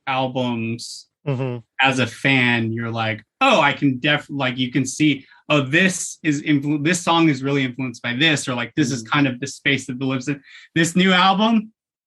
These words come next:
Speaker 1: got a couple curveballs for you, man. There's a couple things on
Speaker 3: And that's
Speaker 1: there's
Speaker 3: a
Speaker 1: couple,
Speaker 3: good thing.
Speaker 1: there's a
Speaker 2: That, that
Speaker 1: couple
Speaker 2: is a good
Speaker 1: drum and
Speaker 2: thing.
Speaker 1: bass moments on here where you're like,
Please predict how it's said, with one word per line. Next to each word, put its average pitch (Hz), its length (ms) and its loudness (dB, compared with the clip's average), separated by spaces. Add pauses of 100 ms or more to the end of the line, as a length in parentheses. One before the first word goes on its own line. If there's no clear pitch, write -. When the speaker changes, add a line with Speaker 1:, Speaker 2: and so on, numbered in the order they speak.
(1300)
Speaker 1:
got 269 120 2
a 294 40 0
couple 277 280 0
curveballs 175 680 0
for 143 160 -4
you, 135 140 0
man. 139 180 0
There's 233 200 0
a 269 40 -6
couple 277 360 -2
things 233 360 -2
on 226 160 0
Speaker 3:
And 277 80 4
that's 339 140 4
Speaker 1:
there's 262 120 2
Speaker 3:
a - 40 -4
Speaker 1:
couple, 277 320 2
Speaker 3:
good 285 80 2
thing. 175 340 -2
Speaker 1:
there's 277 180 2
a - 40 -4
Speaker 2:
That, - 60 2
that 262 60 -2
Speaker 1:
couple 269 280 2
Speaker 2:
is 190 80 -2
a - 20 -10
good 208 80 -2
Speaker 1:
drum 240 160 2
and - 120 0
Speaker 2:
thing. 139 60 -2
Speaker 1:
bass 233 320 0
moments 233 380 -2
on 226 160 -2
here 226 280 -6
where 214 120 -8
you're 196 140 -6
like, 147 180 -6